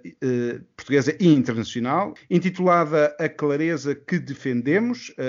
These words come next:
A carta foi assinada por um lote bastante grande, eu vou dizer alguns nomes,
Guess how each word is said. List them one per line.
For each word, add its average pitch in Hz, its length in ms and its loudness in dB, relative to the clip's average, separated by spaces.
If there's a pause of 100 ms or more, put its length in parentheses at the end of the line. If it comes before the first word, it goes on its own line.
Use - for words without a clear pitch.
A 120 60 -2
carta 123 340 -2
foi 127 220 -4
assinada 123 640 -2
por 127 320 -4
um 117 520 0
lote 160 460 2
bastante 120 460 -8
grande, 117 400 -2
eu 113 80 -6
vou 113 100 -6
dizer 120 200 -6
alguns 113 420 -2
nomes, 196 480 2